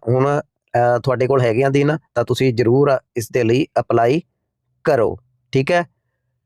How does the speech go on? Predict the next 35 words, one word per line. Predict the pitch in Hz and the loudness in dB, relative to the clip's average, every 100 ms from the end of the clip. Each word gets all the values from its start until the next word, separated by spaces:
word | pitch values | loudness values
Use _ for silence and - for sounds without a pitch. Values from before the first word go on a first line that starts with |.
| _ _ _ - | _ _ _ -2
ਤੇ | 160 165 | 0 0
ਸਿਲੈਕਸ਼ਨ | 139 147 143 - 165 170 160 _ _ _ | 0 0 0 0 0 -2 -6 _ _ _
ਤੇ | 170 170 175 156 | 2 2 2 2
ਰੀਨਿਊ | 147 151 156 160 | 2 4 2 2
ਇਹ | 156 151 | 0 0
ਸਕੀਮ | 151 151 | 0 0
ਕਿਵੇਂ | 151 143 135 | 2 0 2
ਹੋਊਗੀ? | 135 143 | 2 2
ਮੰਨ | 135 | 2
ਲਓ | 135 135 | 0 0
ਕਿਸੇ | 131 135 | 0 0
ਨੂੰ | 139 139 | 2 0
ਇੱਕ | 135 - 135 | -2 -4 -2
ਵਾਰੀ | 135 135 | 0 0
ਸਕਾਲਰਸ਼ਿਪ | 131 139 127 120 131 | 0 0 0 -2 -2
ਮਿਲ | 131 123 | 0 0
ਗਈ | 135 | 0
ਤਾਂ | 151 | 0
ਅੱਗੇ | 139 127 | -2 -2
ਕਿਸ | 135 123 | -2 -2
ਤਰ੍ਹਾਂ | 135 127 | 0 0
ਮਿਲੂਗੀ? | 123 123 151 180 _ _ | 0 0 0 -2 _ _
ਫਿਰ | - 143 | -2 0
ਇਹੀ | 170 151 151 143 _ - 143 | 2 2 0 -2 _ -10 -4
ਪ੍ਰੋਸੈਸ | 127 135 123 | 0 0 0
ਹੋਊਗਾ, | 135 127 143 175 _ _ - | 0 2 0 -2 _ _ -2
ਮੈਰਿਟ | 135 131 131 135 | 0 0 0 0
ਦੇਖੀ | 139 - 143 | -2 0 2
ਜਾਊਗੀ, | 143 135 156 - | 2 2 -2 0
ਕੈਟਾਗਰੀ, | 123 127 127 135 151 - _ _ _ - | -2 0 0 0 -2 -6 _ _ _ -2
ਇਨਕਮ | 143 131 143 139 | 0 2 0 0
ਦੇਖੀ | 131 - 127 | -2 2 2
ਜਾਊਗੀ, | 135 131 147 170 _ _ _ _ _ - | 2 2 0 -2 _ _ _ _ _ -4
ਠੀਕ | 135 | 0
ਹੈ। | 170 | 0